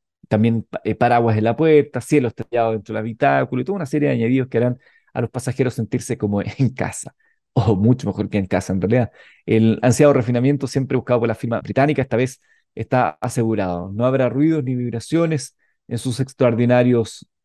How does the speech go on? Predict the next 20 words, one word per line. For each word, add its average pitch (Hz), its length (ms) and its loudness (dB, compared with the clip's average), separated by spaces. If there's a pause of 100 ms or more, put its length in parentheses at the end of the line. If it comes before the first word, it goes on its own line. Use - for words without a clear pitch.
(120)
interiores. 101 800 -2
Ahí 95 160 -6
están 127 240 0
las 123 80 4
imágenes, 98 440 -2
son 107 280 -8 (280)
realmente 117 440 2
mucho, 131 440 2
mucho 123 320 -2
lujo. 110 300 -6 (380)
Este 131 640 4
vehículo, 147 540 4
el 113 160 0
Rolls-Royce 131 800 -2 (100)
Spectre, 151 640 -4
es 110 160 -2
la 110 220 2
confirmación 117 680 0
de 135 100 0
que 117 280 -2